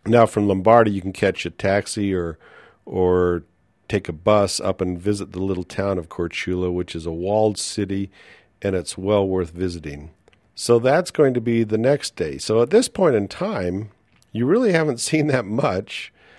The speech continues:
but you're about out of time. You've gotta start working your way down south. Uh, you can work your way through Korčula, by the island of Korčula, and there's a couple little anchorages on the, oh, on the north side of the island of Korčula, but nothing particularly interesting that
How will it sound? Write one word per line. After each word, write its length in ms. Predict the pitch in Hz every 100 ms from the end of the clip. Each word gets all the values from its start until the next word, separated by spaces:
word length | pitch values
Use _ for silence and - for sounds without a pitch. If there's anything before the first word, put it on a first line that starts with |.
| _ 110
but 180 | 120
you're 180 | 131 135
about 320 | 123 135 170
out 160 | 165 147
of 120 | 131
time. 340 | - 165 143 95
You've 140 | 107
gotta 160 | 123 117
start 280 | - 120
working 320 | 110 120 120 110
your 100 | 110
way 140 | 117
down 240 | 107 104
south. 420 | 98 - 131 82 - _ _ _
Uh, 140 | 101 98
you 220 | 104 113
can 280 | 117 113 107
work 280 | 143 180 151
your 100 | 135
way 240 | 127 123
through 300 | 120 113 107
Korčula, 880 | - 110 101 - - 143 95 87 95 - _ _ _ -
by 160 | 101
the 140 | 98 107
island 260 | 131 110
of 80 | 92
Korčula, 520 | - 92 - 90 95
and 80 | 98
there's 160 | 98 101
a 40 |
couple 300 | - 156 143
little 200 | 123 104
anchorages 640 | 104 110 - 95 101 98
on 180 | 95 95
the, 260 | 92 87 - _ _ _ -
oh, 180 | 104 101
on 120 | 95
the 80 | 95
north 280 | 101 110 104
side 320 | - 107 98
of 80 | 92
the 140 | 92
island 260 | 92 90 87
of 80 |
Korčula, 520 | - 87 - - 95 101
but 120 | 127
nothing 320 | 175 180 147
particularly 720 | - - 143 - 110 101 87
interesting 640 | 113 117 95 - 87 87
that 120 | 85